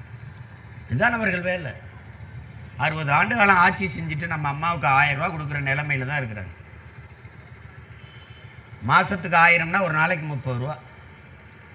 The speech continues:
முப்பது ரூபா கூட சம்பாரிச்சுக்க முடியல நம்ம அம்மாவால ஒரு நாளைக்கு. இந்த ஏழ்மை வறுமை நிலையில் வைத்திருப்பது எவ்வளவு பெரிய சாதனை.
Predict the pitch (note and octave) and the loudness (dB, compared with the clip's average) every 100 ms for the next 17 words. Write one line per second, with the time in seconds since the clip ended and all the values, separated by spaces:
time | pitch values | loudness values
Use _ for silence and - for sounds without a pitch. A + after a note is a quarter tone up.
0 | - - - - - - - F3+ E3 - | -20 -20 -20 -20 -20 -10 -4 -2 -2 0
1 | G3+ F3 G#3 A3+ G#3+ G3+ F#3+ F#3 F#3+ D#3+ | 2 4 6 4 2 -2 0 0 0 -2
2 | D#3+ D#3 D#3+ D#3 C#3 B2+ B2+ C3 A2+ G#2 | -6 -4 -2 -2 -2 -2 -2 -4 -4 -6
3 | B2 A2+ A2+ B2+ G#2 - - - - - | -6 -2 0 0 -4 -8 -18 -20 -20 -20
4 | - - - - - - - - - - | -20 -20 -20 -20 -20 -20 -20 -20 -20 -20
5 | - - A#2 D3 F3+ F#3 F#3 G#3+ A3+ A3+ | -20 -6 -2 0 4 6 6 6 4 4
6 | F#3 G3 G#3 F#3+ F3+ - - D3 E3 E3 | 2 2 2 0 -4 -10 -6 -2 -2 0
7 | C#3+ E3 E3 E3+ D3+ E3+ F#3 E3+ C#3 C#3 | 0 0 -2 -6 -6 -6 -4 -2 -2 -2
8 | F#3 E3+ D#3 C#3+ C#3+ C#3 C#3 B2+ | -4 -4 -4 -4 0 0 0 -4